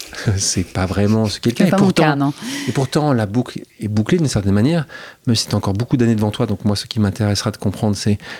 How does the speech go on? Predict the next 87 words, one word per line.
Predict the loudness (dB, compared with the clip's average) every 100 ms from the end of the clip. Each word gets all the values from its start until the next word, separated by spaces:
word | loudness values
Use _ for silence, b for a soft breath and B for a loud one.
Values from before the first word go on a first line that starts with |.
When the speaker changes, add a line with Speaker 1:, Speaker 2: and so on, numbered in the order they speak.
| B
Speaker 1:
qu'est-ce | -2 0
qui | 2
va | 0
se | -2
passer | -2 0
dans | 0
quelques | 0 0 2
années. | 2 0 B B -4
Comme | -4
quatre | 0 0 2
ans, | 2
c'est | 2 -2
le |
terme, | 0 0 0
c'est | -4
dans |
quatre | -4 -2 -2 0
ans, |
j'ai | 0
envie | 2 0
de | 0
savoir | 0 0 0
qu'est-ce | -2
qui | -2
se | 0
passe. | 0 0 -4 B B B B -18 -10
Euh, | -10 -10 -2
comment | 2 2
toi, | 0
tu | -4
te | 0
l'es | 0
appliqué ? | 0 0
Est-ce | 0
que | 0
tu | -4
t'es, | 0 2 2 -4 -6
est-ce | -4
que | 0
tu | 2
t'es | 2
laissé | 2 0
le | 0
temps ? | -2
C'est | 0
vraiment | 0 2
la | 2
question | 0 -2 -4
de | -2
se |
laisser | -2 -2
le | -2
temps. | -4
Ce | 0
qu'elle | 2
nous | 2
disait, | 2
c'est | 0 -2
un |
peu | 0
l'apologie | 0 2 2 2 2 0 B B B B B
de | -2
se | 0
laisser | 0
le |
temps. | 0 -2
Tout | -2
à |
l'heure, | -2
tu | 0
me | 2
disais | 2
le |
temps | 0 2
long, | 2 2
de | 2
se |
Speaker 2:
Ouais. | 2
Speaker 1:
dire, | 0 -2 B B B B B _ _ _ -8
prend | 0 0
le |
temps | 2 2 2 0 2
et | 2
les | 2
rencontres. | 2 0 0
Comment | 0 0
toi, | 0